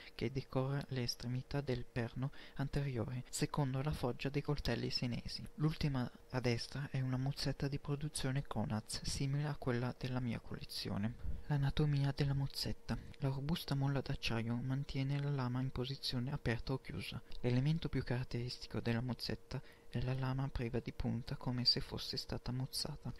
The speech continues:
La forma del tallone delle guancette è ri-, è ripresa anche dalle piastrelle interne d'ottone. La lama presenta un filo dritto e particolarmente affilato. La molla presenta un foro traverso dal perno centrale del coltello. Sulla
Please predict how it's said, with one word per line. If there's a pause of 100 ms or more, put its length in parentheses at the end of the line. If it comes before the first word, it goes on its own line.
La
forma
del
tallone
delle
guancette
è
ri-, (140)
è
ripresa
anche
dalle
piastrelle
interne
d'ottone.
La
lama
presenta
un
filo
dritto
e
particolarmente
affilato.
La
molla
presenta
un
foro
traverso
dal
perno
centrale
del
coltello.
Sulla